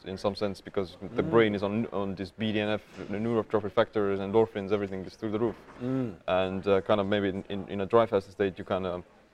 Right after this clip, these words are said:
Speaker 1: increase it in-, exponentially even more. So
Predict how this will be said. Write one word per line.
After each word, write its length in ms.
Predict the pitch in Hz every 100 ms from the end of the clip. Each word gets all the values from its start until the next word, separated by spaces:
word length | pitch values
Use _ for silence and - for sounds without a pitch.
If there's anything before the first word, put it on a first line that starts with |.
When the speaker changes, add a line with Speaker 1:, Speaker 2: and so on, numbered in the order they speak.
| _ _ - - _ - - -
Speaker 1:
increase 420 | 104 - 117 -
it 220 | 92 - -
in-, 100 | 110
exponentially 720 | 107 104 - 113 101 95 92
even 160 | 101 101
more. 280 | 107 90 92 -
So 360 | - - 50